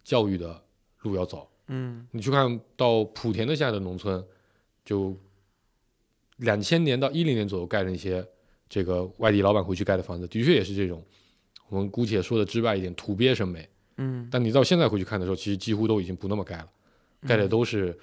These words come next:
Speaker 1: 城堡庄园这种北京大别墅的那种风格了。
Speaker 2: 嗯。
Speaker 1: 啊，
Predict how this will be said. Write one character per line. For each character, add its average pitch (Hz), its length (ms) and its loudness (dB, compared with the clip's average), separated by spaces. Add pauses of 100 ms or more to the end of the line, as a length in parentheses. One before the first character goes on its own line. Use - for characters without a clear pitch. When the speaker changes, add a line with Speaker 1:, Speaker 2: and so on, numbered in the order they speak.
(420)
Speaker 1:
城 107 220 -4
堡 98 160 4
庄 107 200 2
园 90 200 0
这 98 140 0
种 82 240 -6
北 90 120 -2
京 95 140 -6
大 98 140 0
别 98 140 0
墅 117 180 -4
的 98 80 -2
那 87 80 -6
种 85 140 -10
风 90 160 -10
格 82 160 -12
了。 78 140 -18 (300)
Speaker 2:
嗯。 123 180 -6
Speaker 1:
啊， 90 200 -10